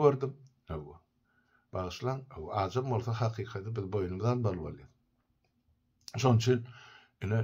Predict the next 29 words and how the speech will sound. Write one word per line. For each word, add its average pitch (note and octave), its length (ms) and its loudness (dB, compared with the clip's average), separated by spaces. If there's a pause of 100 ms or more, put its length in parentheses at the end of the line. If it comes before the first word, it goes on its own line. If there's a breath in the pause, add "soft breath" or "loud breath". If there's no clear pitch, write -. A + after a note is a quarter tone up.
(180)
diýjek A2+ 360 -2
bolýanym: A#2 440 4 (100)
şu - 160 -6
günki A#2 220 -2
gün, A#2+ 240 0
Ukraýyn A2 320 0
halky A2 340 0
göreşip A2 400 2
otyr. A2+ 320 -2 (720 soft breath)
Biz A#2+ 120 2
ýurduň B2 360 2
içinde A#2 360 -2
şu A#2+ 140 -2
gün A2 120 0
göreşi A2 360 2
yglan A2+ 380 2
etmämizseň, A2 640 -2 (340 loud breath)
mümkinçiligimiz A2+ 1000 0
bolmansoň, A2+ 500 2
köpimiz G#2+ 500 -2
ýurduň G#2+ 380 -2
daşyna A2 340 -2
şu A#2+ 140 -4
zatlary A#2 540 0 (180 loud breath)
seredip, A2+ 480 2
şu - 140 -6
zatlardan A#2+ 600 0
netije A#2 360 2
çykarmaly. F2 580 -8